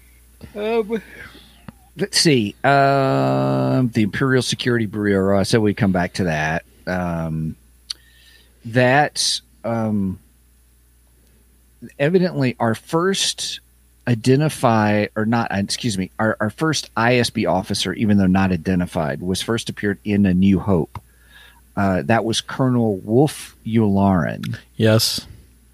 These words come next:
Speaker 1: Um, so there's where we kinda have our nod back to the Impurity,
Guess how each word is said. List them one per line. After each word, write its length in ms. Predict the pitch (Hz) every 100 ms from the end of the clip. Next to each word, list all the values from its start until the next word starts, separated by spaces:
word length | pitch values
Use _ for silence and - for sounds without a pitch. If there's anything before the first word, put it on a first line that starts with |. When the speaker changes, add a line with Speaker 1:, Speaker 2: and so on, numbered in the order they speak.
| _ -
Speaker 1:
Um, 720 | 104 95 87 87 82 80 82 - _ _ -
so 140 | - 107
there's 300 | 117 131 -
where 140 | 127
we 100 | 113
kinda 280 | - 120 104
have 480 | 87 104 101 95 -
our 260 | - 95 92
nod 420 | 92 92 92 90
back 260 | 92 90 -
to 180 | 95 90
the 100 | 90
Impurity, 600 | 85 - 90 87 85